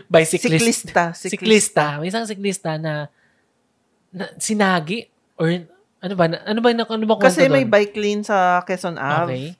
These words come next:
Speaker 2: So, sa mga taga Manila, yun, sa Quezon Avenue siya nangyari. May bike lane doon. Pero kasi yung bike lane sa Pilipinas ay, <laughs> literal na nilagyan lang ng linya sa gilid ng kalsada
Speaker 1: No,
Speaker 2: eh.
Speaker 1: hindi,
Speaker 2: So,
Speaker 1: ano siya, literal na isang lane para sa kotse.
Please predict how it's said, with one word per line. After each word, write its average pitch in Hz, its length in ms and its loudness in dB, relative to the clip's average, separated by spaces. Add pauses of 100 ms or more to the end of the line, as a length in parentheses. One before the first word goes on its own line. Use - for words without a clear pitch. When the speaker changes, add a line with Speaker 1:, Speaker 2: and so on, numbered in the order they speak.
(180)
Speaker 2:
So, 175 200 -8
sa 170 120 -8
mga 170 220 -2
taga 165 240 -4 (180)
Manila, 156 520 -6
yun, 143 260 -14
sa 156 220 -4
Quezon 156 340 -8
Avenue 156 320 -4
siya 160 140 -10
nangyari. 139 540 -10 (680)
May 196 140 -2
bike 202 260 2
lane 196 240 -2
doon. 165 240 2
Pero 247 180 4
kasi 285 220 0
yung 294 120 -8
bike 240 220 2
lane 247 160 -6
sa 262 100 -6
Pilipinas 208 540 -8
ay, 214 480 -4 (440)
<laughs> - 640 -12
literal 254 440 4
na 262 120 -2
nilagyan 254 460 -2
lang 247 180 0
ng 247 180 0
linya 226 340 -2
sa 233 120 -2
gilid 202 380 0
ng 190 160 -4
kalsada 180 540 -2
Speaker 1:
No, 180 60 0
Speaker 2:
eh. 170 140 -2
Speaker 1:
hindi, 202 60 0
Speaker 2:
So, 226 120 4
Speaker 1:
ano 240 160 -2
siya, 269 200 0
literal 247 340 0
na 240 100 -2
isang 226 420 -4
lane 196 360 2
para 185 220 4
sa 175 120 -2
kotse. 165 560 -2